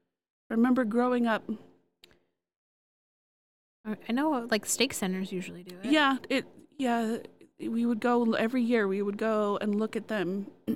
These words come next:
Speaker 1: <clears throat> And I can't remember what it's called now.
Speaker 2: And you'd see the really fancy ones.
Speaker 1: There's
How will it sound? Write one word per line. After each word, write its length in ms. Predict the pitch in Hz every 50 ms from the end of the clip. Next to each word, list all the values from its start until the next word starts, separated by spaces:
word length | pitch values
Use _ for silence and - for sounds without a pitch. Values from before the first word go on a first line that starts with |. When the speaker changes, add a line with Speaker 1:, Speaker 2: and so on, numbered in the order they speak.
| - - - -
Speaker 1:
<clears throat> 420 | - 269 247 233 220 208 214 233 - - _ _ _ _ _ _ _ -
And 120 | 202 202
I 40 | 196
can't 160 | 190 185 -
remember 160 | - 175 190 220
what 40 | 240
it's 80 | 240 -
called 180 | - 392 403
now. 160 | 349 214 403 - - -
Speaker 2:
And 80 | 226
you'd 140 | 240 240 -
see 100 | - 277
the 140 | 226 233 226
really 300 | 220 220 208 196 208 202
fancy 560 | - - 302 302 294 277 - - - 285 269
ones. 880 | - 262 254 247 247 240 240 240 240 233 233 233 233 233 226 233 233 226
Speaker 1:
There's 260 | 208 - 185 180